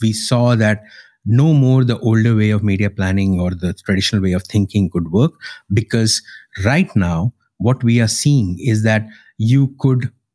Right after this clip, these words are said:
actually see an impact of your commercials, your ads, your messaging, test them and change it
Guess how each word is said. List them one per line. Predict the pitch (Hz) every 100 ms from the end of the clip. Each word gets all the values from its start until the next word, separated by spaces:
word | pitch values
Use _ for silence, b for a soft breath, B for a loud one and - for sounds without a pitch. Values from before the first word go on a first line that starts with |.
| _
actually | 127 127 - - 143 135 131 135 127
see | - - 131 123
an | 117
impact | 123 110 107 113 117 - -
of | 101 -
your | 104 101 104 101 _ b b
commercials, | 104 98 92 101 95 95 95 -
your | 90 -
ads, | 110 95 92 90 92
your | 95
messaging, | 87 92 104 107 90 92 92 B B _
test | 135 139 -
them | 107 101 107 -
and | 113 107
change | - 147 143 127
it | 131